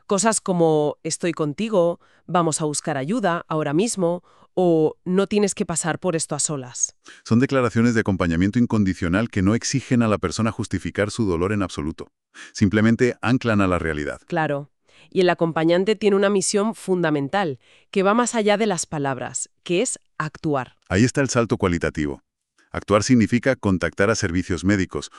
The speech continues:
Speaker 2: o acudir directamente a urgencias.
Speaker 1: Y aquí chocamos con otro problema, ¿no? Existe un miedo social inmenso a exagerar la situación,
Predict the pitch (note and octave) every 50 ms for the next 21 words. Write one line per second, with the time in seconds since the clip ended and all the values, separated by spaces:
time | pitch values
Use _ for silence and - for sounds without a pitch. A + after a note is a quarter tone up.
0 | - - G2+ F#2 - G2 G2+ A2+ A#2+ B2 C3+ C3 A#2 - A#2+ A#2 A#2 G#2+ - G2+
1 | F#2 - - D#2+ D2+ C#2 - - B1 A#1+ - - _ _ _ - E3 F#3 F3 -
2 | G3+ F3+ - A#3+ - G3 F#3+ G3 G3 - - G3+ E3+ D#3+ - D#3+ D3 - D3+ C#3+
3 | D3 G#3+ C4 A#3 E3+ D3 D#3+ G#3 D#4 - _ _ _ _ _ _ _ _ _ -
4 | F#3+ F3+ - - A#3+ A3 - - C4+ B3+ A#3+ A3 G#3 G#3 G#3 G3+ G#3 A3+ - -
5 | F#3+ - - G3 F#3+ G3+ G#3+ G3+ F#3 F3 E3+ F3 F3+ G3 G3 - A#3+ A#3 A3 -
6 | - F3 D3 - E3 D3+ D3 C#3+ D3+ E3+ E3 - - E3+ - C3+ B2 - - F#3+
7 | F#3 D#3 C#3 D#3+